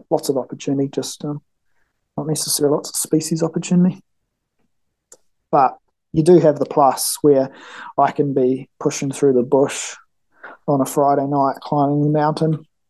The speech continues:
and I'm not having to worry about encountering a bear or a snake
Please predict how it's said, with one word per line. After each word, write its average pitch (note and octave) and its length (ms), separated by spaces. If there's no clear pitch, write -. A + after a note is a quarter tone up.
and D3 320
I'm D3 220
not D3 240
having D3 320
to D#3 100
worry D3 340
about D3 280
encountering D#3 800
a D3 40
bear D3+ 480
or C3+ 100
a B2+ 40
snake D3 680